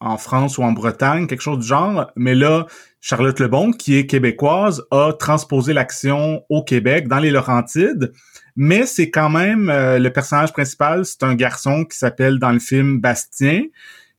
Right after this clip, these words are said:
qui est un, un garçon français que,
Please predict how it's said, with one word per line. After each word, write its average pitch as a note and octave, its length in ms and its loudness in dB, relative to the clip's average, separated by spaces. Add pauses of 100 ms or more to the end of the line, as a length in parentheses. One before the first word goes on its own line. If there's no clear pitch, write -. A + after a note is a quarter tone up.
(100)
qui D3 200 0
est D3+ 220 2
un, C#3 280 2
un B2 160 0
garçon C3 320 0
français D#3+ 760 0
que, D3+ 100 0